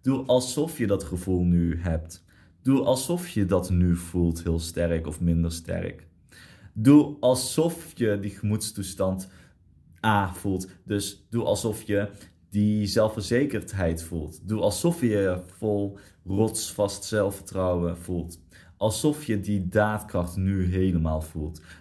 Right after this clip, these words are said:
Doe alsof je weet waar in je lichaam dat voelt. Dus als iemand weerstand heeft en niet echt een, weet waar in het lichaam dat gevoel dan precies zit, nou, dan doe maar alsof je het weet.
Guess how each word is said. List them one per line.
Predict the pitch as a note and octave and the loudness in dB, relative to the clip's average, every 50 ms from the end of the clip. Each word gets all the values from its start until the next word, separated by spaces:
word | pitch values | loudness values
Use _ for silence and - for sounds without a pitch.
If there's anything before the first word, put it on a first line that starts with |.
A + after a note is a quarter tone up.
| - _ | -4 _
Doe | - A#2+ B2+ | 6 6 6
alsof | - B2+ B2+ B2+ - D#3+ E3+ E3+ - | 6 4 0 0 0 0 0 0 0
je | - A#2 G#2 | 0 0 2
weet | F#2 G2 F#2 F2 F2 F2 - - - - - - | 2 2 2 2 2 0 -4 -8 -14 -20 -20 -10
waar | - F#2+ G#2 G#2+ G#2+ G#2 G#2 G#2 - - | -2 0 2 2 2 2 0 -2 -4 -6
in | - G2+ G2+ | -4 -4 -2
je | G2+ | -2
lichaam | F#2+ G2+ G#2+ G#2 - - F#2+ F2 F2 F2 | -2 -2 -2 -4 -2 -2 0 0 2 2
dat | E2+ E2 E2+ - | 0 -2 -4 -6
voelt. | - - F2 E2 D#2 D#2+ - - - _ _ | -6 -6 -4 -4 -6 -8 -12 -16 -20 _ _
Dus | - E2+ - | -6 -6 -4
als | - F2+ F2 - | -4 -4 -4 -2
iemand | - G2 F#2 F2+ F2+ F2 F#2 - - - _ - - - - _ | 0 0 2 2 0 0 -2 -6 -12 -20 _ -20 -20 -20 -20 _
weerstand | - G#2 F#2 F#2 F#2+ F#2+ - G#2+ G#2 G2+ | -6 -2 0 2 2 2 0 -2 -4 -2
heeft | - G2+ G#2 A2 - - | -2 -2 -2 -2 -4 -4
en | - F2+ | -2 -2
niet | F2+ F2+ F#2 F#2 - | 0 0 -2 -4 -4
echt | - D#2 E2+ E2 - - - - | -8 -8 -8 -8 -10 -14 -14 -8
een, | D#2 E2 E2 E2+ E2 E2+ E2 E2 - - - - - - - - - - - | -4 -2 0 2 0 0 -2 -6 -12 -20 -20 -20 -20 -20 -20 -20 -20 -10 -2
weet | E2+ F2 F#2+ F#2 F#2+ F#2 | 2 4 4 4 4 2
waar | E2 E2 F#2 F#2 F#2+ F#2+ F#2 - | 0 0 0 0 0 0 -2 -4
in | - F#2 F2+ F2 | -4 -2 -2 -2
het | F2 F2 - - - | -2 -4 -4 -6 -4
lichaam | F#2 F2+ F#2 F#2 - F#2+ F#2 F2+ F2+ | -2 0 0 0 0 0 0 0 0
dat | F2 F2 F2 | 0 -2 -2
gevoel | - - E2+ - - G2 G2+ A2+ A2+ | -4 -10 -10 -8 -4 -2 -2 0 0
dan | A#2 A2+ G#2+ G#2+ | 0 0 -2 -2
precies | - G#2+ G#2 - - - A2 A2 G#2 - - - - - - | -4 -6 -6 -8 -8 -6 -6 -6 -4 -6 -6 -10 -10 -8 -2
zit, | - F#2+ G2+ B2+ - - - - - _ - - - - - - - - - - - - - _ - | 0 2 2 2 0 -4 -12 -16 -18 _ -20 -20 -20 -20 -20 -20 -20 -20 -20 -20 -20 -20 -20 _ -4
nou, | - B2+ A2+ G2 F#2 F2 | 2 4 4 4 4 2
dan | A#2 A2+ G#2+ G2+ - | 2 0 0 0 0
doe | - D#3 D#3+ | 2 4 4
maar | C#3+ B2 A2+ | 4 4 2
alsof | E2 G2+ - - G2+ - - | 0 0 -2 -2 -4 -4 -4
je | D3 | -4
het | C3+ B2+ B2 | -4 -2 0
weet. | A#2+ A2+ G2+ G2 E2+ - - | 0 0 -2 -2 -6 -12 -18